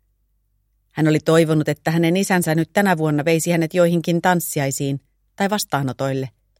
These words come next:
joita kreivikunnassa järjestettäisiin. Mutta isä oli kiinnostuneempi kreikkalaisista jumalattarista kuin omasta tyttärestään. "Saan kai kiittää onneani", Karina tuumi usein itsekseen,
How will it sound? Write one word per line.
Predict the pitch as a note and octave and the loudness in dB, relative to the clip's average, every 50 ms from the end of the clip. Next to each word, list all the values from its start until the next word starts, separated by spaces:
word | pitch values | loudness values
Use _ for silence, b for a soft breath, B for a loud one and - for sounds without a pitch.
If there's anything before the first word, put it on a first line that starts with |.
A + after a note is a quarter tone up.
| _ _ _ _ F3+ | _ _ _ _ 2
joita | F3 - E3+ | 2 2 0
kreivikunnassa | - - G3+ G3 F#3 E3 - - D#3 D3 C#3+ - - D#3 | 0 0 0 2 2 0 -2 -4 -4 -4 -2 -2 -2 -2
järjestettäisiin. | D#3+ D#3+ D#3 D3+ A#2 C3 - - B2 - _ _ - A#2 B2+ B2 - C3 B2+ A#2+ A#2+ - _ _ _ _ _ _ _ _ _ _ _ _ _ _ _ _ _ _ | 0 0 0 -2 -4 -6 -8 -10 -12 -12 _ _ -8 -6 -6 -6 -6 -8 -8 -8 -12 -16 _ _ _ _ _ _ _ _ _ _ _ _ _ _ _ _ _ _
Mutta | G#3 G3+ - - F#3+ | -4 -4 0 0 0
isä | G3 G3+ - G3 | 0 2 2 0
oli | F#3+ F#3+ | 0 0
kiinnostuneempi | - - A#3 A3 G3 F3 - F#3+ F3 F3 E3+ E3 F3+ | 0 0 0 0 0 -2 -4 -2 -2 -2 -2 -2 -4
kreikkalaisista | - - G#3 G3 F#3+ - - D#3+ D#3 D3+ D3+ D3 - - | -2 0 0 0 0 0 0 0 0 0 -2 -4 -4 -2
jumalattarista | E3+ F#3+ G#3 G#3 F#3+ F3 D3 - _ - C#3 D3 C#3 - - C#3+ - _ _ _ _ _ _ _ _ | -2 0 0 2 0 0 -2 -2 _ -4 -4 -4 -6 -6 -8 -10 -12 _ _ _ _ _ _ _ _
kuin | - F3+ E3 D3 | -2 0 0 2
omasta | D#3+ D3+ C3 - - D3 | 0 0 -2 -2 -6 -6
tyttärestään. | - E3+ - _ _ D3+ B2+ B2+ B2+ - - - B2+ A#2+ A#2+ C3 B2 - _ _ _ _ _ _ _ _ _ _ _ _ _ _ _ _ _ _ _ _ _ _ _ _ _ | -6 -6 -6 _ _ -6 -6 -6 -8 -8 -6 -6 -6 -6 -6 -8 -10 -12 _ _ _ _ _ _ _ _ _ _ _ _ _ _ _ _ _ _ _ _ _ _ _ _ _
"Saan | - - F#3 E3+ E3 D#3+ | -6 0 2 2 2 4
kai | D3+ E3 E3+ | 2 2 2
kiittää | - F3+ F3 - _ F#3+ F#3 F#3 | 2 0 -2 0 _ 2 2 2
onneani", | G3 G3+ F#3+ F3 D#3+ D3+ D3 D3+ D3+ C#3+ - - _ | 2 2 2 2 2 2 2 2 0 -2 -6 -12 _
Karina | - - E3 D3+ D#3+ D#3 D#3 D3+ C#3+ | -6 -4 -2 0 2 2 2 2 2
tuumi | - D#3 D#3 D3+ D3+ D3+ | 2 2 2 2 2 2
usein | D3+ D#3 D3+ - D#3+ D3 D3+ D#3 | 0 0 0 0 0 2 2 0
itsekseen, | D#3 D3+ - D3 - - - D3 C#3 C3+ C#3 | 0 -2 -4 -8 -8 -6 -4 -4 -4 -4 -6